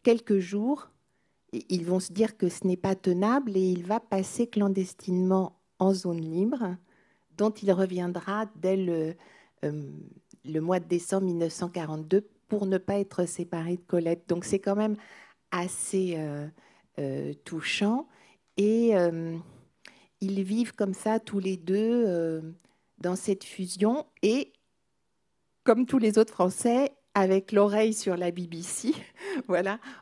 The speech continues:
en, en attendant de savoir, euh, comment la guerre va tourner et si l'espoir est de leur côté, voilà. C'est vraiment ça. Mais il est vrai qu'en mille neuf cent quarante-quatre, on voit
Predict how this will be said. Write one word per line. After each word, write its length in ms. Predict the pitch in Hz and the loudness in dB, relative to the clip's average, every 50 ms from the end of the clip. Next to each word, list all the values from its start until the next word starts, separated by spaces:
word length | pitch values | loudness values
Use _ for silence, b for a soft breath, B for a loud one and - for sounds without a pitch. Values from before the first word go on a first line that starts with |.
| B _ | B _
en, 400 | - 196 190 185 185 185 185 - - - | 2 4 6 6 4 4 2 0 0 0
en 180 | 190 196 202 208 | 0 2 4 4
attendant 440 | 202 202 202 202 190 190 214 226 | 2 2 2 0 0 0 2 0
de 60 | 233 226 | 0 0
savoir, 640 | - 220 196 185 180 185 196 214 220 233 240 247 240 - | -2 -2 -2 -2 -2 2 2 4 4 4 4 2 0 0
euh, 240 | 196 180 170 170 170 175 - | -2 -2 0 -2 -2 -6 -2
comment 260 | - 202 185 190 190 | 0 0 2 2 2
la 180 | 190 185 175 175 | 0 0 0 0
guerre 260 | 170 - 190 190 190 | 0 0 0 0 0
va 180 | 185 180 175 175 | -2 -4 -4 -6
tourner 920 | 180 - 180 165 165 170 175 185 190 202 208 208 214 220 214 214 196 180 | -6 -10 -10 -10 -8 -4 -2 0 2 2 2 2 2 4 4 4 4 2
et 40 | 170 | 2
si 280 | 160 - - - 180 175 | 0 -4 -6 -4 -4 0
l'espoir 640 | 170 170 165 - - - - 190 185 185 185 185 | 0 0 -2 -2 -4 -2 0 0 0 0 -4 -8
est 120 | - 175 170 | -10 -12 -8
de 80 | 170 | -4
leur 240 | 165 160 156 - - | -4 -4 -4 -4 -6
côté, 580 | - 175 156 - - - 202 196 196 208 202 202 | -4 -4 -4 -4 -2 2 2 4 6 6 4 4
voilà. 300 | 190 180 175 160 156 156 B B B B B B B B | 4 2 0 0 -2 -6 B B B B B B B B
C'est 180 | B - 202 190 | B 4 4 4
vraiment 380 | 190 190 220 214 214 208 208 | 4 4 4 6 8 8 6
ça. 280 | 202 - - 185 170 165 - | 6 4 0 -2 -2 0 2
Mais 320 | - 202 208 220 233 - - - - | 4 6 8 8 6 6 2 2 2
il 180 | 226 220 214 220 | 4 6 6 6
est 60 | 220 | 4
vrai 240 | 208 208 208 285 294 | 4 4 4 2 4
qu'en 180 | - 247 233 | 4 2 2
mille 220 | 220 214 208 208 208 | 4 4 4 6 6
neuf 140 | 208 196 | 6 4
cent 200 | - - - 214 | 2 0 0 0
quarante-quatre, 720 | 208 - 202 196 185 185 190 196 - - 233 254 285 - - B B B B B B B B B B B _ _ _ - | 0 0 -2 0 0 0 0 -2 0 0 0 0 0 -2 -6 B B B B B B B B B B B _ _ _ 0
on 120 | 190 190 | 2 2
voit 480 | 180 180 - 180 214 226 233 233 226 | 2 0 0 2 2 2 4 2 0